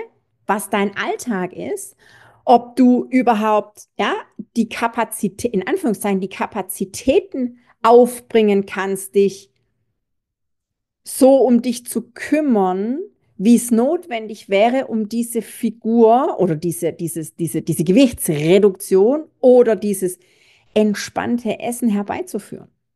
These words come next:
Kein Mensch fragt doch nach dir. Du kriegst doch immer nur Vorgaben gemacht. Ja? Und super Vorschläge, da komme ich nämlich jetzt dazu, wie es ganz, ganz schnell geht.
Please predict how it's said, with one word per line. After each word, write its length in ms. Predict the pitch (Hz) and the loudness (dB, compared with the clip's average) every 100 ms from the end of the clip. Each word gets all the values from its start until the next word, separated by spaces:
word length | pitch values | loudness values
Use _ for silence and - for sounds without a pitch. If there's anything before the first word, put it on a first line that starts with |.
| _ | _
Kein 240 | - 277 285 | -6 -2 0
Mensch 240 | 285 - | 0 -4
fragt 360 | - 254 359 - | -4 -6 -6 -6
doch 100 | 247 | -4
nach 220 | 208 196 | -6 -8
dir. 400 | - 370 226 170 _ _ _ _ _ _ - | -6 -4 -4 -8 _ _ _ _ _ _ -4
Du 100 | 214 | -2
kriegst 320 | 262 247 - | 0 0 0
doch 80 | 233 | -2
immer 240 | 240 277 | 0 -2
nur 160 | 302 302 | -2 -4
Vorgaben 560 | - 262 240 180 - | 0 0 0 -4 -6
gemacht. 460 | 156 139 - _ _ _ _ _ _ _ - | -12 -14 -16 _ _ _ _ _ _ _ -6
Ja? 280 | 165 175 403 - _ _ _ _ _ _ _ _ _ - - | -2 0 -2 -8 _ _ _ _ _ _ _ _ _ -18 2
Und 280 | 262 277 254 | 4 4 2
super 440 | - 311 320 220 | 0 -2 0 -6
Vorschläge, 760 | - 233 277 427 - 180 190 | -2 2 4 2 0 0 0
da 120 | - 185 | -2 -2
komme 220 | 214 202 | -2 -4
ich 120 | 196 | -2
nämlich 260 | 185 165 165 | -4 -4 -2
jetzt 280 | 214 - - | -4 -4 -10
dazu, 380 | 180 - 220 | -10 -4 -4
wie 80 | 226 | -2
es 160 | 202 - | -4 -2
ganz, 320 | 196 262 - | -2 -2 -2
ganz 260 | 208 226 - | -2 -2 -4
schnell 380 | - 185 185 | -2 0 2
geht. 340 | 185 135 139 | 0 -2 -2